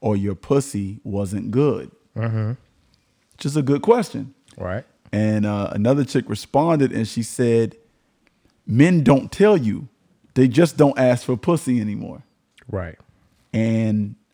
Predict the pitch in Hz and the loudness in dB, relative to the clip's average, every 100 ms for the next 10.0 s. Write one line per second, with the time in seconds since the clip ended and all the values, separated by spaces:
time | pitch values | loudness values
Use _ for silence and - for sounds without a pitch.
0 | _ 101 117 107 107 101 104 - _ _ | _ -2 -2 -2 -4 -6 -8 -12 _ _
1 | _ _ _ _ - 120 - - - 131 | _ _ _ _ -12 -12 -12 -18 -12 -8
2 | 147 - 139 123 123 160 165 143 - 180 | -8 -4 0 2 2 2 0 -4 -6 -8
3 | - 123 107 104 123 160 175 - - - | -6 -6 -4 -4 -2 0 -2 -4 -16 2
4 | 180 220 185 156 139 - 131 113 - 120 | 6 8 8 6 4 2 0 0 -2 -4
5 | 120 - _ _ _ _ _ _ - 127 | -4 -10 _ _ _ _ _ _ 4 6
6 | 117 101 - 110 120 113 104 110 104 120 | 6 2 -4 -4 -2 0 0 -2 0 -2
7 | 107 104 104 123 104 104 117 104 107 104 | -4 -6 -4 -2 -2 -2 -2 -2 -2 -4
8 | 98 101 113 - - _ _ _ _ _ | -4 -2 -2 -4 -14 _ _ _ _ _
9 | _ _ _ _ 139 135 131 123 143 | _ _ _ _ 2 4 4 4 2